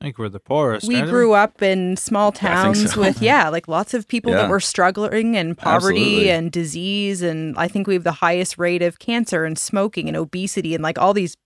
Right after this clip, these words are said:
Speaker 2: bad things. Yet,
Speaker 3: Absolutely, yeah.
Speaker 2: yet, like, we still live in Canada. We still
Speaker 3: Yeah.
Speaker 2: have a lot of privilege in those ways, too. So we're, we're kind of both of those identities at once.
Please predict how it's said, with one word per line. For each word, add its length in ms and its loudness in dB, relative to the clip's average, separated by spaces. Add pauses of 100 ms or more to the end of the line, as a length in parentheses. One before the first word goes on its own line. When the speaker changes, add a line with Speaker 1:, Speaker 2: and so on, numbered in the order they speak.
(120)
Speaker 2:
bad 280 2
things. 500 -4
Yet, 200 4
Speaker 3:
Absolutely, 520 -2
yeah. 80 2
Speaker 2:
yet, 540 2
like, 320 0 (420)
we 100 0
still 340 2
live 180 2
in 140 -2
Canada. 640 -2
We 180 -4
still 600 2
Speaker 3:
Yeah. 360 2
Speaker 2:
have 240 4
a 60 2
lot 220 2
of 120 -10
privilege 520 -2
in 120 -6
those 260 -4
ways, 320 -4
too. 320 -2
So 360 2
we're, 200 -2 (120)
we're 120 -4
kind 220 2
of 180 -4
both 280 0
of 100 -2
those 300 0
identities 720 -4
at 140 -4
once. 520 -6